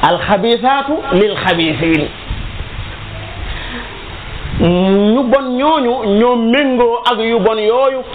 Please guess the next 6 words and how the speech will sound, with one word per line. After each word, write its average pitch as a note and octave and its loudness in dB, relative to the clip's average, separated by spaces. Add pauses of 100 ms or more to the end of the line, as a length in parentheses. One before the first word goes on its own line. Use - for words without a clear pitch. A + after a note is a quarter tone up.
(680)
والخبيثون B3+ 2 (640)
للخبيثات. D#4+ 2 (1120)
Ammaa D#4 2
ñi A#3+ 2
baat B3 2
yu C4+ 2